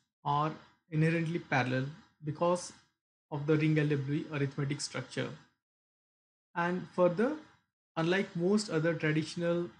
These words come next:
encryption schemes, lattice-based encryption schemes are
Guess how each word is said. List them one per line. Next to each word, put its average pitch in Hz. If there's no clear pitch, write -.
encryption 151
schemes, 185
lattice-based 202
encryption 165
schemes 160
are 147